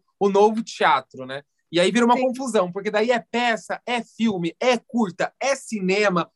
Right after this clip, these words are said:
Speaker 1: O que diferen-, diferencia um do outro, né? O,
Speaker 2: E eu,
Speaker 1: como que,
Speaker 2: mas
Speaker 1: como
Speaker 2: eu
Speaker 1: que você,
Speaker 2: acho
Speaker 1: como
Speaker 2: que
Speaker 1: que você tem que
Speaker 2: isso, eu acho que isso é muito, ah, o que a gente vive da arte contemporânea. A arte contemporânea, ela não é uma coisa só. Ela é uma
Speaker 1: Elas são
Speaker 2: linguagem
Speaker 1: várias, né?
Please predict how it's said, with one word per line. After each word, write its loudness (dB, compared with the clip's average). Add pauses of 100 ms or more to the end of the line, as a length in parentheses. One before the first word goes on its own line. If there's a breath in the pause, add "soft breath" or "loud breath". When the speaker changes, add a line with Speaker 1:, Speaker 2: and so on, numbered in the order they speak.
(160)
Speaker 1:
O 4
que -2
diferen-, 0
diferencia 0
um -2
do -2
outro, 2
né? -12 (520)
O, -14 (320)
Speaker 2:
E -2
eu, 4
Speaker 1:
como 2
que, -10
Speaker 2:
mas 4
Speaker 1:
como 2
Speaker 2:
eu 4
Speaker 1:
que 4
você, 6
Speaker 2:
acho -4
Speaker 1:
como 0
Speaker 2:
que -2
Speaker 1:
que 2
você 2
tem 0
que -12
Speaker 2:
isso, -16 (920)
eu 4
acho 2
que 2
isso 2
é 0
muito, -4 (140)
ah, 0
o -2
que -2
a 2
gente -4
vive -6
da 2
arte 0
contemporânea. -4 (240)
A 2
arte -2
contemporânea, 0
ela 2
não 0
é 2
uma -4
coisa -4
só. -10 (340)
Ela 2
é 4
uma 2
Speaker 1:
Elas 2
são 6
Speaker 2:
linguagem 6
Speaker 1:
várias, 2
né? -18